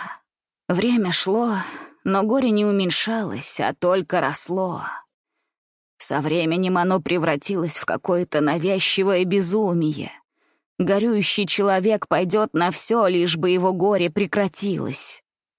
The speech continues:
Когда колдун Емельян в расплату за мою доброту предложил мне вернуть дочку,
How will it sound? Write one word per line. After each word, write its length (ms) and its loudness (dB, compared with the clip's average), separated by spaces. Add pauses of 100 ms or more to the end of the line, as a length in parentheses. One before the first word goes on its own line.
(340)
Когда 420 0
колдун 500 2
Емельян 720 0
в 60 0
расплату 600 0
за 160 0
мою 320 0
доброту 560 0
предложил 640 0
мне 200 0
вернуть 600 2
дочку, 580 -2